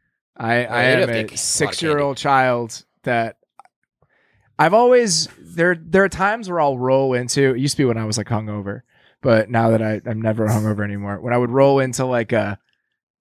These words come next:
Speaker 1: a Walgreens or a grocery store or whatever, times where I would just shop like I was an eight-year-old with money.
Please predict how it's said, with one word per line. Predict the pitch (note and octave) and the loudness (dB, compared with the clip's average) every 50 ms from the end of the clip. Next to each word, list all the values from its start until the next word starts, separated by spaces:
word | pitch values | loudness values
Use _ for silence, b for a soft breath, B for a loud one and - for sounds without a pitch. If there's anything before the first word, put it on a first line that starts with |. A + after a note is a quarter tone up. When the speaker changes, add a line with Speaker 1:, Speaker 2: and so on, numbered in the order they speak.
| _ _ _ _ _ _ _ _ _ _ _ _ _ _ - | _ _ _ _ _ _ _ _ _ _ _ _ _ _ -10
Speaker 1:
a | B2+ A#2 | -10 -10
Walgreens | A2+ B2 D3 B2+ A#2+ B2 B2+ C3 A#2 B2 B2 B2 B2 B2 A#2 A2 A2+ | -10 -12 -10 -6 -6 -6 -6 -6 -6 -4 -4 -4 -4 -4 -6 -4 -4
or | A2+ A2 | -4 -6
a | A2 G#2 | -6 -6
grocery | - A#2 A2+ G#2+ - B2 | -8 -8 -8 -8 -8 -10
store | G#2+ - B2+ B2 | -10 -6 -6 -4
or | A#2 A2+ | -4 -4
whatever, | A2 G#2+ A#2 A2 G#2+ G#2+ G2+ G#2 | -4 -4 -6 -6 -6 -8 -10 -10
times | - - A#2 A#2+ A#2+ A#2 A2 | -8 -4 -4 -2 -2 -2 -4
where | B2 A#2+ | -2 -2
I | A#2+ | -2
would | A#2 G#2+ | -4 -6
just | A2+ G2+ - | -8 -8 -6
shop | - - B2 A#2 A#2+ - C3+ | 0 2 4 4 4 4 2
like | A2+ G2 | 0 2
I | A#2+ A2+ | 2 2
was | A2+ A2 G#2+ A#2 | 4 2 2 0
an | A2 - | -4 -6
eight-year-old | A#2 A#2 G#2+ A#2+ A#2 A#2 A#2+ A#2 - | -8 -4 -2 0 2 2 0 0 -2
with | A#2 - - | -6 -6 -6
money. | A#2 A2 G#2 A2 C3 B2+ - | -10 -8 -4 -4 -4 -4 -6